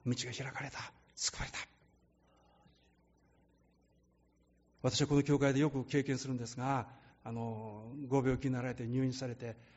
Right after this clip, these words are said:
癒されて退院してくれた、「先生、救われました」って言われる。「あ、そうだな」と。前も言ったかもしれませんが、私の兄は昔、あの、学生運動を激しくちょっと変わっておったんですが、もう今そんなかけらもありませんが、その兄が、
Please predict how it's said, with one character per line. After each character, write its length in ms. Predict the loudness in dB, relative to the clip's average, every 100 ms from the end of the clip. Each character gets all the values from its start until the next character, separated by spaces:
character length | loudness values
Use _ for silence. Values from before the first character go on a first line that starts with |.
| _ _ -20 -8
癒 160 | -4
さ 140 | -2 0
れ 100 | 0
て 100 | -2
退 200 | -4 -4
院 60 | -4
し 20 |
て 60 |
く 80 | -6
れ 60 | -8
た、 100 | -6
「先 160 | -8
生、 120 | -6 -6
救 260 | -6 -6
わ 40 | -4
れ 60 |
ま 100 | -4
し 60 | -2
た」 100 | -4
っ 20 |
て 100 | -4
言 80 | -4
わ 20 |
れ 60 | -6
る。 60 | -12 -12
「あ、 140 | -8 -4
そ 160 | -2
う 40 | -4
だ 60 |
な」 120 | -6 -10
と。 40 | -14 _ _ _ _ _ _ _ _ _ _ _ _ _ _ _ _ _ _ _ _ _ _ _ _ 0
前 140 | 2 4
も 40 |
言 80 | 4
っ 40 |
た 60 | 2
か 60 |
も 80 | -2
し 60 | 0
れ 60 |
ま 60 | -2
せ 120 | -2
ん 20 |
が、 80 | -4
私 300 | -2 -2 0
の 80 | 2
兄 120 | 2
は 260 | 2 0 -2 -8 -10 -4
昔、 240 | -4 -2
あ 60 | -2
の、 80 |
学 180 | 2 2
生 120 | 4
運 100 | 4
動 80 | 4
を 20 |
激 200 | 0 -2
し 80 | -2
く 100 | -6 -14 -16 -20 -20
ち 60 | -14
ょ 20 |
っ 20 |
と 120 | -12 -6
変 120 | -2
わ 20 |
っ 40 | -2
て 80 | -4
お 20 |
っ 40 |
た 120 | -6
ん 40 | -8
で 60 |
す 120 | -8 -10
が、 140 | -12 -14 -20 -18 -18 -18 -18 -20 -6
も 100 | 2
う 20 |
今 120 | 2
そ 140 | 2 2
ん 20 |
な 80 | 0
か 240 | -2 -4
け 100 | 0
ら 80 | 0
も 80 | 0
あ 40 |
り 60 | -4
ま 80 | -8
せ 120 | -12
ん 60 | -14
が、 140 | -16 -20 _ _ _ _ _
そ 180 | -8 -6
の 100 | -4
兄 160 | -6
が、 200 | -6 -10